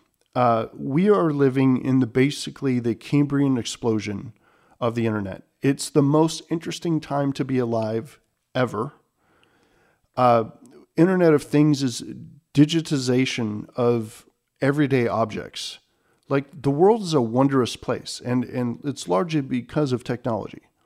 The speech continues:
right? So, as security people, we should be technologists first, right? This is, this is what I'm arguing here.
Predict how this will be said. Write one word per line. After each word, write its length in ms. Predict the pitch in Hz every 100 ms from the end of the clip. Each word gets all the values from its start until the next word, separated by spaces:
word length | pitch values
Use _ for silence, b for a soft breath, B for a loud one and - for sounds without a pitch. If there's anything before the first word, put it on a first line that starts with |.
| _ _ _
right? 220 | 117 120 - _ b b b b b b
So, 420 | - 147 127 - _ _ _ _ _ _ _ _ _ _ -
as 480 | 156 208 214 - -
security 460 | 160 - 175 175
people, 500 | - 135 117 120 117
we 140 | - 156
should 160 | 170
be 100 | 160
technologists 840 | 156 156 151 135 139 131 127 120 -
first, 720 | - - 151 - - - - _ _ _ _ _
right? 240 | 117 147
This 160 | 139 156
is, 80 | 131
this 160 | 147
is 80 | 156
what 160 | 135 135
I'm 100 | 135
arguing 360 | 143 113 107
here. 200 | 101 -